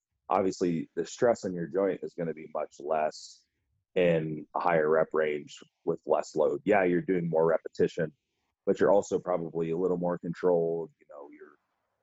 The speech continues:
you can maintain the weight, you know, control the weight up and down a little bit better. Um, it's less tension on your joint. So yeah, rep ranges, I'll definitely have to train in a higher rep range on those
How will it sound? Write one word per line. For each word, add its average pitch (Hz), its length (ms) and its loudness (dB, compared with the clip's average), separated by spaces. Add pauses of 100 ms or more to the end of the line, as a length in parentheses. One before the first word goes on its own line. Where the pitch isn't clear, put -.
you 90 140 0
can 78 300 -2 (240)
maintain 90 440 4
the 82 80 4
weight, 82 280 2 (100)
you 82 100 -8
know, 78 100 -4
control 87 320 0
the 80 80 2
weight 78 300 2
up 76 140 -2
and 71 100 -6
down 78 240 2
a 76 60 0
little 76 200 0
bit 73 220 0
better. 76 420 -2 (220)
Um, 67 320 -6
it's - 240 -14
less 76 560 -2
tension 76 320 -2
on 73 100 -4
your 67 160 -10
joint. 113 260 4 (440)
So - 140 -2
yeah, 95 140 4 (140)
rep 117 240 2
ranges, 113 420 -2
I'll 90 100 -2
definitely 95 320 0
have 98 140 -2
to 80 100 -4
train 85 260 -2
in 76 100 -4
a 73 80 -6
higher 76 240 -2
rep 78 240 0
range 78 280 -14 (200)
on 80 120 -12 (140)
those 82 600 2